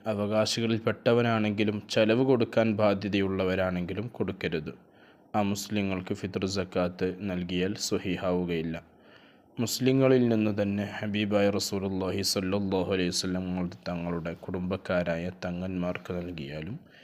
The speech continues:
ഫിത്ർ സക്കാത്ത് വീടുകയില്ല. വിദേശത്തുള്ള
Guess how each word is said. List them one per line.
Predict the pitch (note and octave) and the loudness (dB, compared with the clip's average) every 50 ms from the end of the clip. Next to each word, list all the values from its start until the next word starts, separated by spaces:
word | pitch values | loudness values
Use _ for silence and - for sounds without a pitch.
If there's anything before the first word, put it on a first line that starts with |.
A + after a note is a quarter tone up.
| - _ _ _ | -20 _ _ _
ഫിത്ർ | - - G#2+ - G#2 G2+ G2+ F#2 | -14 -12 -10 -8 -6 -4 -4 -4
സക്കാത്ത് | F2+ F#2 F2 F2+ - - E2 D#2 D#2+ - - G2 - - - - - G#2+ | -2 -4 -6 -6 -4 -4 -4 -4 -4 -6 -8 -10 -10 -10 -12 -18 -14 -10
വീടുകയില്ല. | G2+ F#2 F2 D#2+ D#2 C#2+ D#2 C2+ C#2+ C#2+ D2 C#2 C#2+ C#2 C#2 - - - - - - - - - - - _ _ _ _ _ _ _ _ _ _ _ _ _ _ _ _ _ _ _ - | -6 -4 -4 -4 -4 -4 -6 -8 -8 -8 -10 -10 -10 -12 -14 -16 -16 -20 -20 -18 -20 -20 -20 -20 -20 -20 _ _ _ _ _ _ _ _ _ _ _ _ _ _ _ _ _ _ _ 0
വിദേശത്തുള്ള | G#2 G#2 F#2 G2 G2+ G#2 G#2 - - G#2+ G#2 - A#2 A2 G#2+ | 0 2 2 4 2 2 2 2 -2 -2 -2 0 0 2 4